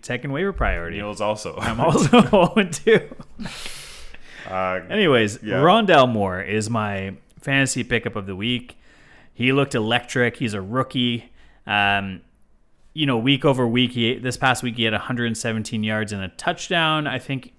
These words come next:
Speaker 1: you want any sort of piece of this Arizona offense. If they're putting up thirty-six points a game, you know Kyler Murray's gonna be throwing it at least forty times a game.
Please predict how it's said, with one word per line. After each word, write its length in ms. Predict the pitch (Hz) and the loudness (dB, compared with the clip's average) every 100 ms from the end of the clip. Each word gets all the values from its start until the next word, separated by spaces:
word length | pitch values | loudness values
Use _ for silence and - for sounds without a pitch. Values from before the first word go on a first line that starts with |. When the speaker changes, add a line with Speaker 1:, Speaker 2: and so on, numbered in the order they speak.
| - | -10
Speaker 1:
you 300 | 135 147 156 | -6 -2 -2
want 340 | 165 180 185 - | -2 -2 -4 -4
any 280 | 131 143 151 | -2 -2 -2
sort 380 | - 143 135 127 | -4 0 2 2
of 200 | 113 - | 0 -4
piece 360 | - 107 - - | -4 -4 -4 -10
of 160 | 127 | -8
this 160 | 110 107 123 | -6 -8 -4
Arizona 680 | 110 104 101 101 98 95 - _ _ _ | -4 -4 -6 -6 -6 -8 -12 _ _ _
offense. 500 | 101 98 113 110 110 | -6 -4 -4 -8 -6
If 80 | 104 | -8
they're 120 | 107 | -8
putting 280 | - 120 120 | -6 -4 -2
up 140 | 110 | -4
thirty-six 600 | - 113 110 104 - 101 | -6 -4 -4 -6 -8 -10
points 300 | - 104 104 101 | -10 -10 -8 -10
a 40 | |
game, 480 | 87 113 127 123 117 - - - | -6 0 0 -2 -6 -18 -20 -10
you 140 | 104 110 | -4 -2
know 400 | 117 120 123 123 | 0 2 2 0
Kyler 380 | - 110 107 | -2 -2 -2
Murray's 320 | 104 104 104 98 | -4 -4 -6 -6
gonna 160 | 107 | -8
be 100 | 101 | -8
throwing 460 | 90 95 110 117 117 | -10 -8 -4 -2 -2
it 80 | 107 | -6
at 160 | 92 | -8
least 180 | 101 98 | -10 -12
forty 360 | - 104 104 98 | -10 -10 -8 -10
times 320 | - 98 95 | -10 -8 -8
a 60 | 92 | -8
game. 440 | 110 117 117 - | -4 -4 -4 -6